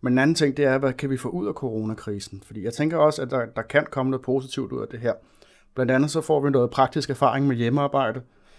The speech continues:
Det er lidt mit indtryk af, at der er rigtig mange virksomheder, som er lidt bange for det her hjemmearbejde, fordi at, at, øh,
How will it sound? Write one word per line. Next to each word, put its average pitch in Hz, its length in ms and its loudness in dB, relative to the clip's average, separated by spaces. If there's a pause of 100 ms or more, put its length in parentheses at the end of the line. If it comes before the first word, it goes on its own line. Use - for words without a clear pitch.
(340)
Det 139 60 4
er 135 40 6
lidt 139 120 8
mit 151 120 2
indtryk 123 400 0
af, 117 40 0
at 104 240 -2
der 113 60 -4
er 110 100 -2
rigtig 120 180 -2
mange 117 180 -2
virksomheder, 117 460 -2
som 110 260 -2
er 107 80 -4
lidt 107 140 -8
bange 147 240 2
for 139 80 -10
det 135 100 -4
her 127 60 -2
hjemmearbejde, 120 680 0
fordi 117 480 -8
at, 110 160 -4 (580)
at, 104 220 -12
øh, 98 280 -6